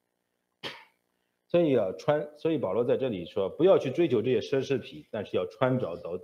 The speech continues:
得体。OK，这是保罗讲的第一点。那么保罗在这讲的第二，第二，第二点的不要是什么？啊，这是在，这是在十二节里面，保罗说：“我不许女人讲道。”这句话其实很难讲。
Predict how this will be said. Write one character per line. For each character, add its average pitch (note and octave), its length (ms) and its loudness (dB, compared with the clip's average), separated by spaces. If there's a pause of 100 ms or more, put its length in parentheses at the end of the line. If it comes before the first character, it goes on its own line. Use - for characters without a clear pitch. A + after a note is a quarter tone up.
得 F#2+ 160 -4
体。 - 320 -18
OK， - 300 -20 (640)
这 D3+ 80 4
是 C#3+ 80 4
保 G2 160 0
罗 G#2+ 100 2
讲 F#2 140 -4
的 G2 80 -6
第 C#3+ 180 -4
一 C3+ 60 0
点。 G#2 220 -10 (600)
那 F3 100 -2
么 F#3 80 4
保 C#3 140 6
罗 E3 100 8
在 F3 160 6
这 D#3+ 200 4
讲 G2+ 200 0
的 A2 80 2
第 A3 160 2
二， F#3 260 4
第 A3 120 6
二， E3+ 160 6
第 E3+ 140 -2
二 F#3 120 4
点 A2 120 0
的 F#2 60 -4
不 F2+ 140 -6
要 G#2+ 160 0
是 F#2+ 140 -8
什 - 140 -12
么？ D2+ 180 -18 (400)
啊， E2 340 -10
这 A#2+ 100 -6
是 G#2 180 -10
在， F#2+ 440 -4 (680)
这 A#2+ 80 0
是 G#2+ 40 -2
在 A2+ 140 0
十 - 160 -4
二 B2+ 160 0
节 F#2 100 -6
里 D#2 100 -12
面， C#2+ 180 -18
保 D#2 100 -10
罗 F#2 100 -8
说 G#2 140 -6
：“我 D#2 140 -6
不 D3+ 120 -6
许 G#2 200 -6
女 E2+ 160 -8
人 F2+ 160 -12
讲 - 120 -18 (120)
道。” F2+ 200 -8 (1160)
这 B2 100 -8
句 G2+ 80 -4
话 F#2 200 -4
其 - 120 -14
实 F#2 80 -6
很 D2+ 160 -16
难 E2 220 -10
讲。 - 160 -20